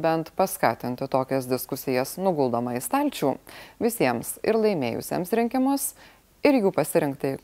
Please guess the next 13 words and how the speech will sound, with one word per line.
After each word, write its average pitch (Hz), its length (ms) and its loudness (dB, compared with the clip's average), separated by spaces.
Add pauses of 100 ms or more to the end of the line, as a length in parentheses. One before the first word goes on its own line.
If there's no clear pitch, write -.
Vyriausiosios 143 720 0
rinkimų 160 320 -2
komisijos 135 560 -2
pirmininkiai 269 640 2
yra 165 240 0
ramiau. 131 320 -2 (680)
Tai 320 160 8
pačiai 208 400 6
pirmininkiai, - 600 -4 (500)
kuri 160 300 0 (100)
prieš 147 320 -2
paskiriama 147 800 0
kalbėjo, 135 640 2